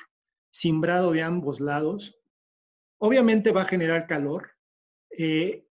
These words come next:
pero ese calor se puede disipar en aproximadamente una hora y media, el noventa y cinco por ciento de esa energía. Ese calor se va a disipar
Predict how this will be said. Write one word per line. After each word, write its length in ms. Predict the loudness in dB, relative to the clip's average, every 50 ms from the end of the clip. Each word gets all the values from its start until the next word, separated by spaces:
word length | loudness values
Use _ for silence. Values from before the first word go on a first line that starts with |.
| _ _ _ _ _ _
pero 180 | 2 4 4 4
ese 220 | 4 2 0 -2
calor 520 | 0 0 2 4 4 4 4 2 -4 -10 _ _ _ _ _ _ _ _ _ _
se 220 | -4 -2 -2 -2
puede 460 | 2 4 6 6 8 8 6 6 4
disipar 760 | 2 0 -2 -2 -4 -4 -4 -4 -4 -4 -4 -6 -8 -14 -20 _ _ _ _ _ _ _ _ _
en 320 | -4 -2 -2 0 0 -2 -4
aproximadamente 960 | -4 -2 -2 -2 0 2 2 4 4 4 4 4 4 4 4 4 4 2 2
una 320 | 2 2 0 2 2 2 4
hora 240 | 4 4 4 4
y 80 | 2 2
media, 580 | 2 0 0 0 0 0 0 0 0 -2 -4 -6 -4
el 160 | -2 0 0
noventa 380 | 0 0 0 -2 -2 -2 -2 -2
y 80 | -2
cinco 420 | 0 0 0 2 2 0 -2 -2 -4
por 140 | -6 -6
ciento 360 | -4 -4 -6 -4 -4 -2 0 0
de 120 | 0 0
esa 140 | -2 -2 -6
energía. 460 | -6 -8 -8 -8 -10 -10 -10 -10 -12 _ _ _ _ _ _ _ _ _ _ _ _ _ -4
Ese 240 | 0 2 2 2
calor 420 | 2 2 2 4 4 4 4 2 0 -6 _ _ _
se 180 | -10 -4 -2 -2
va 240 | 0 0 0 2 2
a 60 | 0
disipar 680 | 0 -2 -4 -8 -10 -8 -6 -6 -6 -4 -6 -8 -14